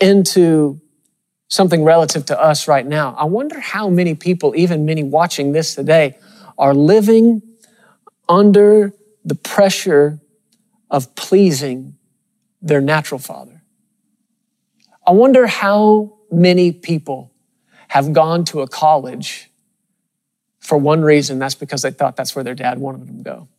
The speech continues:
Or that's because mom, that's where mom and dad went, so that's where I'm supposed to go. I wonder how many people have made huge,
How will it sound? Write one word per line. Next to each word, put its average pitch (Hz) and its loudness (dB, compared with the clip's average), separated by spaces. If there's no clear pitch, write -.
Or 147 -2
that's 151 2
because 143 -4
mom, 131 -10
that's 131 -4
where 139 -6
mom 127 -14
and 123 -14
dad 123 -8
went, 127 -16
so 127 -10
that's 123 -8
where 127 -12
I'm 113 -16
supposed - -10
to - -20
go. - -20
I 170 2
wonder 214 4
how 202 2
many 208 4
people 170 0
have 139 -6
made 151 0
huge, 156 2